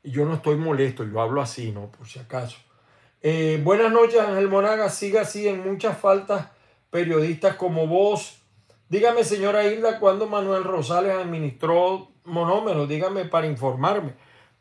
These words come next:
Bueno, ahí hay una respuesta, pero, pero yo sí creo que Manuel Rosales tiene que explicar algunas cosas que allí pasaron.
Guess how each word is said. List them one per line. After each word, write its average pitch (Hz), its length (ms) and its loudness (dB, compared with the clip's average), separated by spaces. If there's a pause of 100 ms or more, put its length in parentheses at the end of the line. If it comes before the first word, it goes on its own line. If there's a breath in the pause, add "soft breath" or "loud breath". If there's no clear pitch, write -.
(100)
Bueno, - 300 -6
ahí 127 180 -4
hay 151 140 0
una 185 220 -4
respuesta, 180 480 0
pero, 196 200 6 (460)
pero 175 220 2
yo 185 120 4
sí - 200 -4
creo 220 260 4
que 247 80 -2
Manuel 160 340 -2
Rosales 165 580 -2 (460 soft breath)
tiene 165 360 -2
que 196 80 -2
explicar 175 680 -2
algunas 135 400 -4
cosas 147 340 -2
que 131 120 -8
allí 113 180 -6
pasaron. 180 680 2